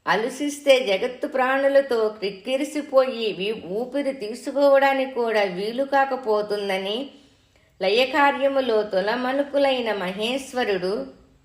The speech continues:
లయకార్య-, లయకార్యములో తల మునకులైన మహేశ్వరుడు ఒకసారి సేద తీర్చుకున్నాడు. దేహదారులు కాగానే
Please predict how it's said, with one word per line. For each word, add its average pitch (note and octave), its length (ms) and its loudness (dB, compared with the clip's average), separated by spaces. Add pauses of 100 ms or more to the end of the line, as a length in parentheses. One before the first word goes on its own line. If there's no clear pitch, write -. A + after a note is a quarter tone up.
(680)
లయకార్య-, C4+ 760 2 (220)
లయకార్యములో A3+ 1300 0 (200)
తల A3+ 220 4
మునకులైన C4 840 2
మహేశ్వరుడు A3 1160 -2 (400)
ఒకసారి A#3+ 640 0
సేద A3 440 0
తీర్చుకున్నాడు. D3+ 1200 -6 (400)
దేహదారులు B3+ 880 2
కాగానే A3 920 0